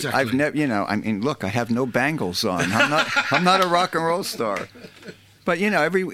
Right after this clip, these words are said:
Speaker 2: I always remember this story I heard once about a, a baseball pitcher, uh, from the Boston Red Sox. And once a game, he would step off the mound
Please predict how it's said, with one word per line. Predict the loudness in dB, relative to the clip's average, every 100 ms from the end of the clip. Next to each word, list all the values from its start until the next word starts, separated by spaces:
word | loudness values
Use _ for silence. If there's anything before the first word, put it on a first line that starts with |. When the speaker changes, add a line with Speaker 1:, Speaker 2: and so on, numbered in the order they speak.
| -4 0
Speaker 2:
I | 0
always | 0 0 0
remember | -2 0 0 0
this | -2 -4
story | -2 0 0 0
I |
heard | -2 -2
once | -4 -4 -4
about | -6 -2 -2 -2
a, | -2 -4 -6 -14 -20 -8
a | -8
baseball | -4 -4 -4 -6 -6 -4
pitcher, | -8 -6 -8 -6 -8
uh, | -8 -6 -8 -10 -16 _ -20 -16
from | -10 -8
the | -8
Boston | -8 -6 -6 -6 -6
Red | -6 -4
Sox. | -4 -4 -4 -6
And | -4
once | -4 -4 -6
a |
game, | -4 -2 -2 -2 -4 -6 -20 -20 -20
he | -6 -2
would | -2
step | -2 -2 -2 -2
off | -4 -4
the | -8
mound | -6 -4 -6 -6 -10